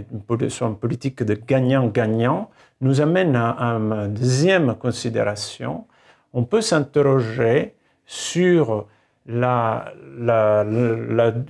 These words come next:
la durabilité, euh, de, et la crédibilité de l'engagement que les autorités publiques ont vis-à-vis du soutien des,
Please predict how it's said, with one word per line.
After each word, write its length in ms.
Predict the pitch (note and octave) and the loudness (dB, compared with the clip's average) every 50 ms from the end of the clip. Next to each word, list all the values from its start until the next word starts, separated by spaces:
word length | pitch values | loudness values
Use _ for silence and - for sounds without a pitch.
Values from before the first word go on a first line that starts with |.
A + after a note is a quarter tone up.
| - - | -8 -4
la 180 | B2+ A#2 A#2 A2+ | 0 0 2 2
durabilité, 1080 | G#2+ A2 D#3 G3+ G3+ F#3+ F#3 F3+ F3 F3+ D#3+ D3+ C#3 C#3+ - C3 A#2 A#2 D3+ F3 - - - _ _ _ _ _ _ _ _ _ | 2 2 2 4 4 4 2 4 4 2 4 2 0 0 0 0 2 2 2 0 -2 -8 -16 _ _ _ _ _ _ _ _ _
euh, 280 | C#3+ B2 A#2 A2+ A2+ A2 | -4 0 2 4 4 2
de, 480 | A2 A2 A2+ B2+ B2+ B2+ B2+ B2 A#2+ A2+ | 0 -2 0 2 2 4 4 4 2 2
et 60 | A2 | 2
la 100 | G#2+ A#2 | 0 0
crédibilité 1000 | - - - - E3+ F3+ F3 F3 E3 D#3 C#3+ D#3 C#3+ - - C3+ D3 D#3 E3+ F3 C#3 | -2 -2 0 0 2 4 4 4 2 2 2 0 0 0 0 2 2 2 2 0 0
de 340 | C3 B2+ B2+ A#2+ A#2+ A#2 | 0 0 2 2 2 0
l'engagement 1040 | A#2 A2+ A#2 C3 C#3+ D3+ D#3 C#3+ D3 D3 C#3+ A#2+ C3 B2+ B2 B2 B2 C3 D#3 E3+ D#3+ | 0 0 0 2 2 2 4 2 2 0 0 -2 0 0 2 2 2 0 0 -2 -4
que 160 | - - B2 | -4 -2 0
les 180 | B2 C3 C3+ D#3 | 0 2 2 0
autorités 540 | E3+ E3 - E3 D#3+ D#3 D#3 D3+ - D#3 | 0 0 0 -2 -2 -2 -2 -2 -4 -6
publiques 720 | D3 - - D3+ C#3 C3+ D3 D#3 F3 F#3 - - _ - E3 D#3 - - | -6 -6 -8 -10 -6 -4 -2 -2 -2 -4 -6 -10 _ -6 -6 -6 -4 -2
ont 300 | D3 C#3 D3 D3+ D#3 D#3+ | -2 0 0 2 0 0
vis-à-vis 760 | D3 B2 C3+ C3+ B2 C3 B2+ B2 A#2+ B2 B2 B2+ D3 C#3+ C3+ - _ | 0 0 0 0 2 0 0 0 -2 -2 -2 -2 -2 -4 -6 -10 _
du 160 | D#3 C3 B2 | -10 -8 -8
soutien 960 | A#2+ - - - - D#3 D3 _ - C#3 C3 C3 B2+ B2 B2+ C3 C3+ C#3+ - - - | -8 -10 -12 -8 -8 -8 -6 _ 0 0 2 2 2 2 0 0 -2 -4 -6 -10 -10
des, 640 | C#3+ B2+ A#2+ - B2 B2 B2+ B2 B2 A#2+ B2+ - | -10 -8 -2 0 2 2 4 4 4 2 2 -2